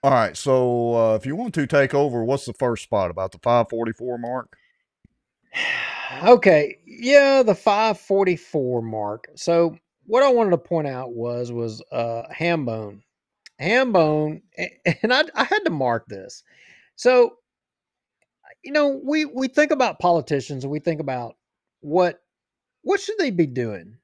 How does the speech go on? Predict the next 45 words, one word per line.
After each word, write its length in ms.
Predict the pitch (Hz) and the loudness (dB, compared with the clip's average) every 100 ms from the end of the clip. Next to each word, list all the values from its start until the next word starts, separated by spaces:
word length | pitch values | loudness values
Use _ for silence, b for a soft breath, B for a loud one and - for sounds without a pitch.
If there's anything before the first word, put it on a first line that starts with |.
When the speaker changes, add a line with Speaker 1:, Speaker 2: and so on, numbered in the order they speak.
| _ - | _ -14
Speaker 2:
If 100 | 202 | -2
you 160 | 440 | 0
elect 380 | 392 175 180 - | 0 2 0 0
somebody 420 | - 180 165 165 | -4 -2 0 0
to 60 | 147 | 0
office, 420 | 139 156 156 - | 0 0 -2 -8
what 120 | 285 | -6
do 60 | 381 | -4
you 120 | 381 | -2
want 240 | 294 294 277 | -2 -2 -4
them 160 | 285 | -4
to 100 | 269 | -4
be 140 | 247 269 | -6 -4
doing? 480 | 269 285 240 104 113 | -4 -2 -4 -6 -2
What 220 | 214 247 | 0 0
should 180 | - 254 | -4 2
they 120 | 156 | 2
Speaker 1:
Oh, 40 | 156 | 2
Speaker 2:
be 80 | 214 | -4
doing? 460 | 208 233 190 104 92 _ _ - | -4 -4 -4 -8 -14 _ _ -4
Speaker 1:
just 200 | 170 - | -4 0
be 120 | 170 | 0
a 60 | |
yes 320 | 143 147 151 - | 0 0 -2 -4
man 340 | 87 82 101 | -10 -8 -10
or 200 | 80 71 | -12 -10
yes 240 | 90 98 - | -6 -6 -6
woman, 320 | 98 85 85 | -8 -8 -10
as 140 | 90 | -10
the 60 | 82 | -8
case 280 | 101 95 87 | -4 -4 -4
may 200 | 87 90 | -6 -6
be, 180 | 92 147 | -4 -4
and 120 | 127 | -4
just 180 | 160 - | -4 -2
vote 200 | 156 147 | -2 0
yes 220 | 156 151 | -4 -4
with 140 | 139 | -8
everything 420 | 156 139 110 135 | -8 -8 -8 -10
and 100 | 120 | -12
never 240 | 110 151 143 | -6 -6 -4
question 460 | - 139 - 110 | -2 -2 -2 -16
anything, 460 | 98 87 67 _ 76 | -18 -18 -20 _ -10
ever. 160 | 107 - _ _ - | -8 -8 _ _ -2
Speaker 2:
Yeah, 340 | 320 302 202 | 2 4 2